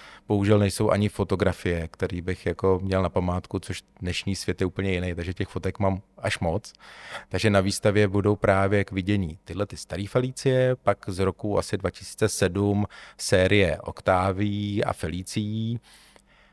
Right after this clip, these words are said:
pak Tatra, vlastně jedna z těch posledních, eh, Fabie R pětka,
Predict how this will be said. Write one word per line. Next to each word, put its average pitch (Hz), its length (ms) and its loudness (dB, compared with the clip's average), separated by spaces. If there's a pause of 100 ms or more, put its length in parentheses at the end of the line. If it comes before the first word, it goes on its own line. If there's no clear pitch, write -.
(320)
pak - 180 0
Tatra, 104 580 2
vlastně 104 380 -4
jedna 98 220 2
z - 80 -8
těch - 160 -4
posledních, 104 920 0
eh, 104 40 6 (460)
Fabie 98 520 0
R 107 160 0
pětka, 107 920 2